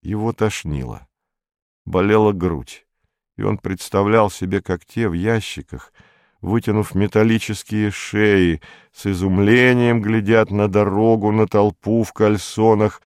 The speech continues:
и с завязанными глазами, и тщетно силятся понять, какая существует связь между ними и деятельностью этой толпы, и понять, конечно,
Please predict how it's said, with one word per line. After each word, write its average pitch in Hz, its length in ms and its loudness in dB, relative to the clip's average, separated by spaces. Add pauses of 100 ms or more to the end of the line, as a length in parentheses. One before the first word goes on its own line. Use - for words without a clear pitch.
(300)
и 104 140 -2
с 95 40 -4
завязанными 101 840 2
глазами, 101 560 2
и 104 100 0
тщетно 123 680 -2
силятся 120 640 -2
понять, 117 560 2
какая 131 600 2
существует 113 920 -4
связь 110 540 0
между 98 380 -2
ними 113 680 0 (420)
и 214 160 0
деятельностью 107 1300 0
этой 117 380 0
толпы, 117 560 0
и 127 180 0
понять, 123 480 0
конечно, 107 420 -4